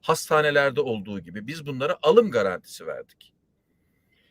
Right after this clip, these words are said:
Şimdi elimizde belge yok. Benim edindiğim bilgilere göre hareket ediyorum. Kimisi diyor ki on beş yıl, kimisi diyor ki yirmi beş yıl. Kilowatt saat başına on iki buçuk sent anlaştık biz bunlarla. Ve bu süre içerisinde biz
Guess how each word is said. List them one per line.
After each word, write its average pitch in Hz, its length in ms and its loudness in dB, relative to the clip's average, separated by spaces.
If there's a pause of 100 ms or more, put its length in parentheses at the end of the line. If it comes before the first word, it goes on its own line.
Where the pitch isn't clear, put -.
Şimdi 190 220 -2
elimizde 202 500 2
belge 175 320 8
yok. 180 340 4
Benim 165 180 -4
edindiğim 160 420 -6
bilgilere 160 460 4
göre 147 200 2
hareket 101 400 -2
ediyorum. 90 500 -12 (300)
Kimisi 156 400 -8
diyor 156 200 2
ki - 220 -14 (120)
on 139 260 2
beş 92 260 -4
yıl, 147 100 -12
kimisi 123 400 -14
diyor 110 140 -6
ki - 140 -20
yirmi 127 280 -6
beş 120 320 0
yıl. 143 220 -10 (380)
Kilowatt 165 360 4
saat 104 400 -2
başına 113 320 -2
on 170 160 -2
iki 117 220 -10
buçuk - 220 -16
sent 156 400 -4
anlaştık 104 580 -6
biz - 160 -20
bunlarla. 76 500 -16 (640)
Ve 175 120 4
bu 233 100 0
süre 233 240 8
içerisinde 113 760 2
biz 208 320 -4